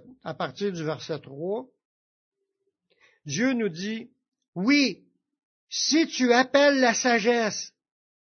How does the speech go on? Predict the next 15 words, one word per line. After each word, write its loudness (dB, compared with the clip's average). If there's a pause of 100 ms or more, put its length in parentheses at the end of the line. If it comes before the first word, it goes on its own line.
(160)
y -12
a-t-il -14
des -2
gens -4
qui -8
veulent -6
commencer -6
à -2
appeler -6
la -4
sagesse ? « -10 (560)
Seigneur, 0
donne-nous 0
ta -2
sagesse. » -4